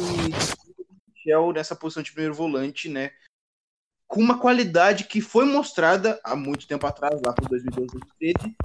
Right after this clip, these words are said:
melhor do que o Michel na minha visão. Mas hoje o Michel é titular absoluto. O Michel, ele tem mais, mais, é, ritmo de jogo, tem mais qualidade no momento.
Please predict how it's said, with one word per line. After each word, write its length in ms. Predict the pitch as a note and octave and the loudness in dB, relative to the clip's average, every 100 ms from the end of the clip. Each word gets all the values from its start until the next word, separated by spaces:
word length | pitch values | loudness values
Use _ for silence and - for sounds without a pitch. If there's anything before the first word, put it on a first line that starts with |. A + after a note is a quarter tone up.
| - - | -10 -6
melhor 340 | F#3 G#3 G3+ G3+ | -2 0 2 0
do 60 | |
que 100 | G3 | 0
o 20 | A3 | 0
Michel 340 | A3+ - F#3+ | 0 2 2
na 80 | F#3+ | 2
minha 140 | F#3+ | -4
visão. 420 | G3 A3+ A#3 B2+ - | -4 0 0 0 -4
Mas 320 | C3 C#3 - | -4 -2 2
hoje 240 | D#3+ F3 G3 | 4 4 4
o 60 | |
Michel 300 | A3 A3 - E3+ | 2 0 -2 -4
é 60 | |
titular 360 | F#3 - G3 F3 | -6 -6 -2 0
absoluto. 500 | F3+ - F#3+ D3+ - | -2 -6 -6 -6 -8
O 40 | |
Michel, 260 | A#2+ - C3 | -14 -4 -2
ele 100 | C3 | -2
tem 100 | C#3 | -4
mais, 160 | C#3+ C3+ | -6 -6
mais, 560 | C3 B2 B2 A#2+ - - _ _ | -6 -4 -4 -6 -12 -20 _ _
é, 120 | A#2 A#2+ | -6 -4
ritmo 360 | C#3+ C3+ C#3+ | -4 -8 -8
de 100 | D3 | -6
jogo, 420 | E3 D#3 D#3+ D3+ | -2 0 2 0
tem 100 | C#3 | -2
mais 160 | C3 B2 | -6 -8
qualidade 420 | - B2+ B2 B2 | -10 -6 -4 -4
no 80 | C3 | -4
momento. 420 | D3 D3+ D3+ - | -6 -4 -6 -8